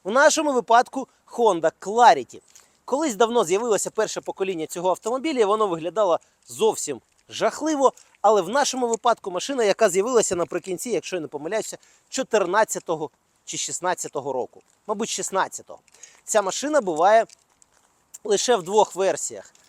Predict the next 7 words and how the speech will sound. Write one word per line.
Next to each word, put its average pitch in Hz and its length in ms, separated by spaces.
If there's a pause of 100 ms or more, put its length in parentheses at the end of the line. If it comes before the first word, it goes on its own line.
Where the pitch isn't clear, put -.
(140)
Вона 190 260
буває 175 460 (220)
електромобіль, 226 920 (760)
якщо 175 240
я 196 60
не 185 100
помиляюся 180 720